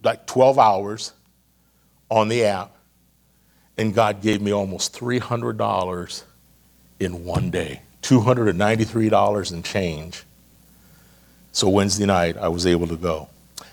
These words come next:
Thank you. Thank you for your prayers. Thank you for your support. And for Jude twenty-two, two weeks ago, I had a one and a half hour phone session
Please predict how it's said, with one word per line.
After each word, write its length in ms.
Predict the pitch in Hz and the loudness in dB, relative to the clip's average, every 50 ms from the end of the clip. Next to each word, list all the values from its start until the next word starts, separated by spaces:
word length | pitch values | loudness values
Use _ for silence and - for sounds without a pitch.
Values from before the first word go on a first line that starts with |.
| _ _ _ _ _ _ | _ _ _ _ _ _
Thank 520 | - - - - 117 107 104 104 - - | -12 0 4 6 6 6 6 2 -4 -8
you. 160 | 85 71 73 - - _ _ _ _ _ _ _ _ _ _ _ _ _ | -10 -12 -12 -12 -16 _ _ _ _ _ _ _ _ _ _ _ _ _
Thank 280 | - 113 107 107 107 - | 2 2 2 2 0 -4
you 60 | 98 | -8
for 100 | - 95 | -4 -4
your 120 | 87 85 | -4 -4
prayers. 520 | - - - 127 123 127 131 135 131 127 - | -4 0 4 6 8 8 8 8 6 2 0
Thank 260 | - 113 110 104 110 | -4 -4 -4 -4 -6
you 80 | 113 95 | -8 -10
for 300 | - - - 101 98 90 | -8 -6 -6 -4 -4 -4
your 180 | 90 90 85 | -6 -6 -8
support. 680 | - - - 76 _ - - - 113 120 117 117 117 - - _ _ _ - - _ _ _ _ _ _ _ _ _ _ _ _ _ - | -10 -12 -14 -14 _ -6 0 4 6 6 6 4 2 -2 -20 _ _ _ -20 -20 _ _ _ _ _ _ _ _ _ _ _ _ _ -2
And 240 | - 117 110 131 123 | 0 2 2 0 0
for 160 | - - 139 | 0 2 2
Jude 320 | 120 110 120 180 202 175 - | 2 4 4 4 4 2 2
twenty-two, 840 | - 170 180 175 175 165 151 - - 170 170 170 175 175 175 160 - | 2 2 4 4 4 2 0 2 4 6 8 8 8 6 2 -2 -2
two 160 | - - 180 | 2 4 6
weeks 320 | 175 156 143 139 - - | 8 8 6 6 4 -2
ago, 320 | 127 107 104 107 110 113 117 | -2 0 2 2 4 6 6
I 120 | 123 123 | 4 4
had 300 | 107 92 131 127 123 120 120 | 2 2 2 4 4 4 4
a 240 | 110 107 104 104 - _ _ _ _ - _ _ - | 2 2 0 -2 -8 _ _ _ _ -20 _ _ 0
one 240 | 123 123 139 143 147 | 4 6 6 6 6
and 100 | 147 143 | 4 2
a 40 | |
half 360 | - - 139 143 143 123 - - | 0 0 -2 -4 -4 -2 2 2
hour 560 | 139 135 135 131 131 135 135 135 123 113 - _ _ _ _ _ _ _ _ _ _ _ _ _ _ _ _ _ _ | 2 4 4 2 2 2 2 0 0 -4 -10 _ _ _ _ _ _ _ _ _ _ _ _ _ _ _ _ _ _
phone 720 | - - - - 143 139 135 131 123 113 101 92 82 78 - | -14 -6 2 4 6 6 6 6 4 2 0 -2 -4 -8 -8
session 560 | - - - 104 90 85 - - - 85 - | -6 -2 0 0 0 0 -2 -6 -12 -14 -18